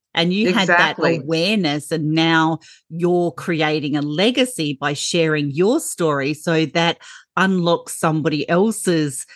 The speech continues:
Speaker 1: potential or story as well. Uh, it is just such a, a passionate, uh, gift, an inspirational gift that you're gonna leave many women with.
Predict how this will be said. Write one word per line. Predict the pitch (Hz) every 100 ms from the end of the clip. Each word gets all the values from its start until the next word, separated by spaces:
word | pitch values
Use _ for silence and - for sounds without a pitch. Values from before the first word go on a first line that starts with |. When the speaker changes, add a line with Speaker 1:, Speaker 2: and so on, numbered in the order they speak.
| _ _
Speaker 1:
potential | 202 - - 180 156 - - 160 143 143 -
or | 156 147 147
story | 139 - - 156 147 147 135 -
as | 143 139 -
well. | 147 151 131 - - - - _
Uh, | 165 156 156
it | 170
is | 170 -
just | 175 -
such | 180 -
a, | 165 143
a | 165 -
passionate, | - - 196 196 - 180 151 131 - -
uh, | 156 147 143 139 139 131
gift, | 175 175 147 - - 160
an | 160
inspirational | 160 - 170 151 151 165 165 180 156
gift | 135 151 160 131 - - _ _ _
that | 165
you're | 139 175
gonna | 175 165
leave | 156 147 165 165 151 131
many | 170 165 165 180 160 127
women | 143 139 170 190 185 165
with. | 147 143 147